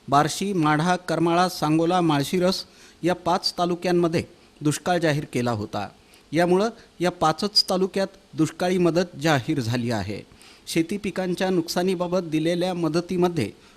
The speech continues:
आजतागायत दोन लाख तेवीस हजार तीनशे एक्केचाळीस बाधित शेतकऱ्यांच्या खात्यावर तीनशे तीस कोटी शहात्तर लाख शहाण्णव हजार सातशे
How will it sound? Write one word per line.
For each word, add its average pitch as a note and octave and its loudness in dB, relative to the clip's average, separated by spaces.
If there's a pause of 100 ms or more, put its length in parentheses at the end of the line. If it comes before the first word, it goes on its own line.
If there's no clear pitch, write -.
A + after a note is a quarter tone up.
आजतागायत F3+ -2 (260)
दोन E3+ 0
लाख F3+ 0 (120)
तेवीस D#3+ 0
हजार F3 0 (440)
तीनशे F3+ 2
एक्केचाळीस E3+ -2
बाधित D#3 -2
शेतकऱ्यांच्या E3+ 0
खात्यावर D#3+ 0 (320)
तीनशे F3 2 (100)
तीस F3+ -2
कोटी F3 -4 (340)
शहात्तर E3 -2
लाख F3 0
शहाण्णव D#3 2
हजार E3+ -2
सातशे E3 -6